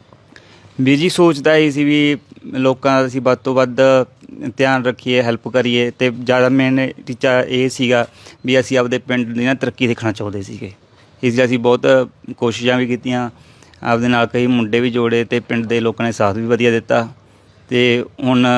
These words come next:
ਸਾਡੇ ਪਿੰਡ 'ਚ ਸਭ ਕੁਛ ਸਹੀ ਚੱਲ ਰਿਹਾ। ਖੈਰ, ਤੇ ਰੱਬ ਨੇ ਜਿਹੜੀ ਆਹ ਮਾਰ ਪਾਈ, ਇਹਦੇ ਕਰਕੇ ਸਾਨੂੰ ਪਿੰਡ ਤੋਂ ਬਾਹਰ ਥੋੜ੍ਹਾ ਜ਼ਿਆਦਾ ਹੀ ਸੋਚਣਾ ਪੈ ਰਿਹਾ ਸੀਗਾ, ਇਸ ਲਈ ਉਹ ਘਰ ਵੀ ਨਹੀਂ ਰਹਿੰਦੇ ਸੀਗੇ। ਤੇ ਹੁਣ ਜਦੋਂ ਇੰਨਾ ਕੰਮ ਸਾਰਾ ਉਹਨਾਂ ਦੇ ਸਿਰ 'ਤੇ ਹੋ ਗਿਆ ਸੀਗਾ, ਉਹਨਾਂ ਨੇ ਘਰ ਵੀ ਲਿੱਤਾ ਸੀਗਾ,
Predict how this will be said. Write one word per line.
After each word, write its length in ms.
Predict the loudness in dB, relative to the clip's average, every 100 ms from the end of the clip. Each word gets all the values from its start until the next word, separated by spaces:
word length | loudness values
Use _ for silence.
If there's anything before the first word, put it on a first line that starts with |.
| -2 -2
ਸਾਡੇ 240 | -2 -2
ਪਿੰਡ 220 | -2 -4
'ਚ 100 | -4
ਸਭ 180 | -2 -2
ਕੁਛ 160 | -2 -4
ਸਹੀ 220 | -2 0
ਚੱਲ 220 | 0 0
ਰਿਹਾ। 180 | 0 0
ਖੈਰ, 220 | 0 -2 -8 -20 -20 -12 -4
ਤੇ 300 | -2 -2 -4 -8 -2
ਰੱਬ 260 | 0 0
ਨੇ 80 | 0
ਜਿਹੜੀ 180 | 2 2
ਆਹ 160 | 2 2
ਮਾਰ 260 | 2 0
ਪਾਈ, 220 | 0 -2
ਇਹਦੇ 180 | 0 -2
ਕਰਕੇ 260 | -2 -2 -4
ਸਾਨੂੰ 220 | -4 -4
ਪਿੰਡ 220 | -4 -4
ਤੋਂ 160 | -2 0
ਬਾਹਰ 280 | 2 0 0
ਥੋੜ੍ਹਾ 380 | -2 0 0 -4 _ -10
ਜ਼ਿਆਦਾ 300 | -6 -4 -4
ਹੀ 60 | -6
ਸੋਚਣਾ 360 | -8 -8 -6 -2
ਪੈ 180 | 0
ਰਿਹਾ 120 | 0 0
ਸੀਗਾ, 280 | 0 -4 -4
ਇਸ 140 | -6
ਲਈ 100 | 0
ਉਹ 80 | 2
ਘਰ 180 | 2 2
ਵੀ 100 | 4
ਨਹੀਂ 120 | 4
ਰਹਿੰਦੇ 260 | 2 2 0
ਸੀਗੇ। 280 | 0 0 0 -6 -14 -18 -20 -20 -4
ਤੇ 400 | 0 2 0 -2 -10 _ _ _ _ _ -8
ਹੁਣ 320 | -2 0 0
ਜਦੋਂ 300 | 0 0 0 -2 -4
ਇੰਨਾ 280 | -2 -2
ਕੰਮ 380 | -2 -2 -2 -4 -8
ਸਾਰਾ 320 | -6 -2 0 0
ਉਹਨਾਂ 280 | 0 -2
ਦੇ 60 | -4
ਸਿਰ 140 | -6
'ਤੇ 140 | -6 -4
ਹੋ 200 | -2 -2
ਗਿਆ 140 | -2
ਸੀਗਾ, 260 | -2 -4 -2
ਉਹਨਾਂ 160 | -2
ਨੇ 60 | -4
ਘਰ 220 | -2 -2
ਵੀ 100 | 0
ਲਿੱਤਾ 260 | 0 0 -2
ਸੀਗਾ, 320 | -2 -2